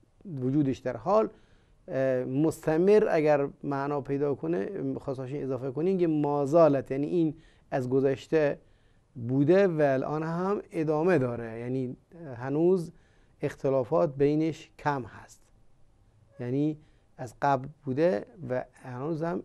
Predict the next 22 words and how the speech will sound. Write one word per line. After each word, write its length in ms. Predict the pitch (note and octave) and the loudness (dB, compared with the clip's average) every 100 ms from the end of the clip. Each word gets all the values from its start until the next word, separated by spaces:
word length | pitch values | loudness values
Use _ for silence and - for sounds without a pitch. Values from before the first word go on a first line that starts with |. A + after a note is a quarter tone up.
| - | -10
ادامه 440 | C#3+ A#2+ B2 A#2 G#2+ | -8 -8 -8 -10 -12
داره، 220 | A2+ - | -16 -20
هنوز 420 | - B2+ C#3+ C#3+ | -12 -6 -2 -2
اختلافات 500 | - - B2+ A#2 D#3 | -6 -10 -10 -8 -8
بینش 340 | C3 C3+ D#3 - | -4 -6 -6 -10
کم 220 | C3 G#2+ | -12 -14
هست، 320 | - G#2+ - _ _ _ _ _ | -18 -20 -20 _ _ _ _ _
بینشون 340 | C#3+ D3 D3+ | -2 -2 -4
کم 240 | C#3+ B2+ G#2 - | -10 -12 -16 -18
هست. 140 | - - _ _ _ _ _ _ _ _ - | -20 -20 _ _ _ _ _ _ _ _ 0
اگر 220 | D#3+ E3 | 2 2
کانه 380 | - C3+ C#3+ F3+ | 0 -2 0 4
بیارید، 320 | G3+ G3+ F3 | 6 6 4
کان-، 460 | - E3+ E3 C#3+ - - _ | 0 0 2 0 -2 -8 _
کانت 480 | - D#3+ D3 B2 A#2+ - _ _ _ _ _ | -2 0 0 -4 -8 -14 _ _ _ _ _
الاختلافات 1080 | C#3 C#3 C3 - B2 B2 A2 C#3 D#3 F3 - | -6 -6 -8 -6 -4 -4 -2 2 2 2 -4
بینها 500 | C3 C3+ D3 C#3+ F3 | -2 0 -2 -6 -6
قلیلتن، 680 | - A#2+ A2 A2 - - - _ _ _ _ _ _ _ | -6 -8 -8 -12 -18 -20 -20 _ _ _ _ _ _ _
اختلافات 540 | C3 - B2+ A#2+ D3+ C#3+ | -16 -6 -6 -4 -4 -4
بینشون 640 | C3 C#3 C#3 - F3+ G3 - _ _ _ _ _ - | -2 -2 -4 -6 -6 -6 -12 _ _ _ _ _ -4
کم 360 | D3 D#3+ D#3 | -2 0 -2
بوده. 580 | A#2 C#3+ D3+ A2+ A#2+ - | 0 4 4 4 -2 -8